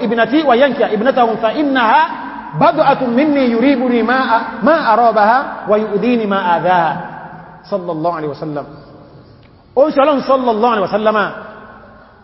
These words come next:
Imam wa Bukhari, wọ́n ní àfá àwọn Qutayba. Àwọn ni a sọ hadithi fáwọn. Àfá Qutayba ni àfá Laythu ló sọ fáwọn náà. Àfá Laythu ni ọ̀dọ̀ Ibn Abi Mulaika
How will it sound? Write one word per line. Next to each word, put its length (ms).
Imam 260
wa 120
Bukhari, 420
wọ́n 100
ní 60
àfá 220
àwọn 180
Qutayba. 380
Àwọn 160
ni 60
a 60
sọ 100
hadithi 340
fáwọn. 260
Àfá 240
Qutayba 320
ni 80
àfá 220
Laythu 340
ló 60
sọ 100
fáwọn 180
náà. 120
Àfá 240
Laythu 320
ni 160
ọ̀dọ̀ 300
Ibn 220
Abi 220
Mulaika 400